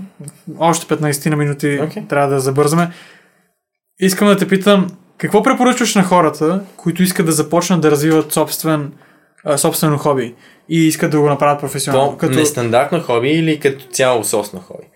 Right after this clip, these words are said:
Speaker 2: Защото мисля, че, а, рано ми говорихме го, това ни е главната тема на подкаста.
Speaker 1: За-, да, да, да.
Speaker 2: Просто следвай страстта
Speaker 1: Не,
Speaker 2: си.
Speaker 1: не, да.
Speaker 2: Но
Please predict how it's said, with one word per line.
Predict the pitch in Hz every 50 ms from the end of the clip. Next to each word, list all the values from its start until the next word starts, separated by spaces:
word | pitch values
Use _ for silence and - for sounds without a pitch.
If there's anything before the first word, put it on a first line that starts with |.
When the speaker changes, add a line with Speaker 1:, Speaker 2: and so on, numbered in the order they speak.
| - - -
Speaker 2:
Защото | 127 120 - 139 135 139
мисля, | 151 156 156 -
че, | 151 135 - - _ _ - - - - - -
а, | - 139 131 127 123 - - _ _ _ - -
рано | 151 143 156 165 185 208 214
ми | 214 208 202 202 202 - - _ - -
говорихме | 160 139 139 147 139 151 165 175 170 175 175 165 165
го, | 151 151
това | 151 - 156
ни | 156 156
е | 151 147
главната | 139 143 143 147 143 131 - 139 135 127 120 - -
тема | - - - 131 127 131 127
на | 120 104 -
подкаста. | 117 113 110 - 175 156 165
Speaker 1:
За-, | 147 165
да, | 185 196 226
да, | 226 240
да. | 240
Speaker 2:
Просто | 240 208 156 139
следвай | - - 143 156 160 156 165 160
страстта | 156 180 180 139 131 - 160 143
Speaker 1:
Не, | 196
Speaker 2:
си. | 190 185 151 175
Speaker 1:
не, | 185 196 202 202 - - - -
да. | 170 170 160 160 185 185 185
Speaker 2:
Но | 139 147 147 139